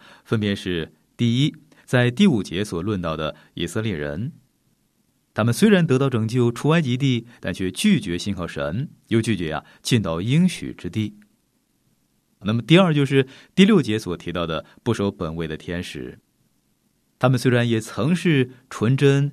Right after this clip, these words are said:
圣洁、活在神面前的天使，但却因为骄傲啊，就跟撒旦呐，一块儿的背叛神。第三，就是第七节所提到的索多玛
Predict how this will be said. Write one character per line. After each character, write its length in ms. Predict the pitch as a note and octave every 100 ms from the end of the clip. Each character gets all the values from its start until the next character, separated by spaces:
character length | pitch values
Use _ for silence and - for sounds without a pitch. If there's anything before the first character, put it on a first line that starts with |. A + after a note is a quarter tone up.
| -
圣 300 | - G3+ C3
洁、 360 | - E2 F2+ - -
活 200 | - A2
在 140 | A2 G#2+
神 180 | G#2 G#2+
面 240 | D#3+ C3+
前 160 | G#2+ F2+
的 100 | F2
天 180 | F#2 F#2+
使， 380 | - D2 D2 - _ -
但 140 | G2+ F#2
却 100 | F#2+
因 140 | F#2
为 160 | F#2 F2
骄 260 | - C#3+
傲 120 | D#3
啊， 200 | E2 C2 - - -
就 100 | F2+
跟 200 | F2 F2+
撒 200 | - G2+
旦 140 | F2+
呐， 180 | C#2 - - -
一 180 | F#2+ C3+
块 180 | - B2
儿 100 | E2+
的 180 | C2+
背 180 | - D#2+
叛 160 | D2 C#2+
神。 400 | - C2+ C#2+ - _ _ _ _ _ _ _ _ _ _ _ _
第 140 | B2
三， 180 | A#2+ C3
就 140 | C3+
是 220 | B2+ A2+ A2+ - -
第 180 | B2 A#2+
七 320 | - - F3+
节 180 | F3 G2+
所 220 | G2 F2
提 160 | - F2
到 160 | E2+
的 240 | D#2+ D2+ -
索 260 | - E2+
多 140 | A#2 C#3+
玛 240 | F2 A1+